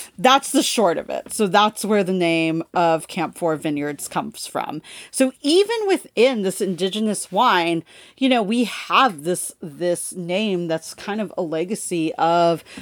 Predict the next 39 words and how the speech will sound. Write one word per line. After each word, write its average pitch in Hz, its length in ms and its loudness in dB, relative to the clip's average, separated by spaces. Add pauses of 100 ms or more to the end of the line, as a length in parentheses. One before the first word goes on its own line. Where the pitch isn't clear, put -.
the 196 80 -2
colonial 185 500 2
process 160 560 0
of 151 320 -2
westward 160 720 2
expansion 156 580 -4
and 139 180 -2
development, - 640 -2
which 233 160 2
I 214 80 6
think 240 160 4
is 240 140 2
fascinating. 156 800 0 (400)
Um, 196 260 4
I 208 120 6
also 233 720 4
think 190 500 -2
it's 185 500 2
amazing 170 520 2
that 160 160 0
the 160 80 -14
Chumash 175 420 0
had 175 120 -6
been 202 140 -2
like, 190 220 -2
"You 196 60 2
know 214 120 6
what? 285 220 4
We're 208 80 2
gonna 190 140 2
keep 180 280 -6
that 147 300 2
because 185 220 -2
it's - 140 -12
part 170 280 0
of 160 280 0 (360)
the 185 80 -4
story 165 560 2 (160)
of 180 420 4